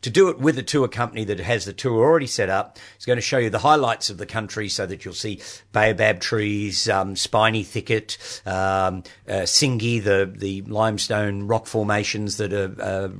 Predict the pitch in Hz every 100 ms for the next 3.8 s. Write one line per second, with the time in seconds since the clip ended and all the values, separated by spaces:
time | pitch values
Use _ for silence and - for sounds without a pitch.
0 | - 104 98 107 107 101 98 101 98 104
1 | 101 - 104 - - - - 123 123 117
2 | 113 107 - 113 113 110 110 110 110 107
3 | 123 104 110 104 101 104 101 110